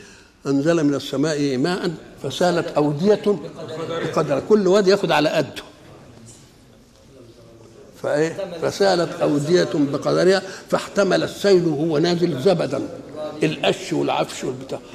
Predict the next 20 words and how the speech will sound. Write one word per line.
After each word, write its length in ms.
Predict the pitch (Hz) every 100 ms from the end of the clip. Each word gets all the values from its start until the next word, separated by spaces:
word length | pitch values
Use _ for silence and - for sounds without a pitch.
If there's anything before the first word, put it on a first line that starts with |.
| -
زبداً 480 | 135 190 175 156 139
رابيا 260 | 139 135 180
اللي 120 | 165
احنا 160 | - 151
بنشوفه، 400 | 143 131 175 165
الريم 340 | 170 214 202
اللي 180 | 151 135
على 200 | 135 135
ال-، 260 | 120 120 - - 139 - - - - - - - -
"ومما 480 | 151 196 220 202 185
يوقدون 640 | 185 170 - 160 196 196
عليه 440 | 165 160 196 190 147
في 100 | 170
النار 340 | 151 175 185
ابتغاء 600 | 156 - 160 151 190 165
حلية 680 | - 160 156 180 180 170 165
أو 140 | 156
متاع 440 | 151 147 143 131 143 160
زبد 320 | 170 185 190
مثله". 440 | 190 247 - 175